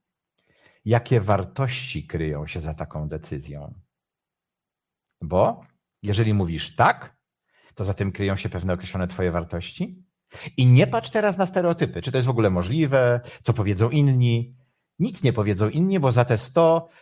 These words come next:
<clears throat> osiemdziesiąt prawie lat nikt z tych ludzi, którzy dzisiaj żyje, nie będzie żył, więc jakby po prostu znikniesz i znajdziesz się w roku dwa tysiące dwieście. Tylko jest pytanie,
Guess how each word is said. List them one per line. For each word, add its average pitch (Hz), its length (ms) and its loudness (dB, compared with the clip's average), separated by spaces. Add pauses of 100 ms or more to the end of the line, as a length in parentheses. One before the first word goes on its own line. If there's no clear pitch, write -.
(200)
<clears throat> 160 60 6 (340)
osiemdziesiąt 127 640 0
prawie 90 340 0
lat 95 400 0 (1000)
nikt 143 300 2
z - 40 -18
tych 120 180 0
ludzi, 143 240 0
którzy 123 240 -2
dzisiaj 117 300 0
żyje, 104 240 0
nie 175 100 0
będzie 185 240 0
żył, 120 240 0
więc 160 320 -2
jakby 180 340 0 (200)
po 147 80 -4
prostu 180 300 0
znikniesz 151 840 -2 (1300)
i 214 340 0
znajdziesz 131 400 0
się 143 120 -2
w 104 40 0
roku 117 220 0
dwa 101 160 0
tysiące 110 380 -2
dwieście. 76 540 -10 (760)
Tylko 82 180 -6
jest - 160 -4
pytanie, 85 540 -4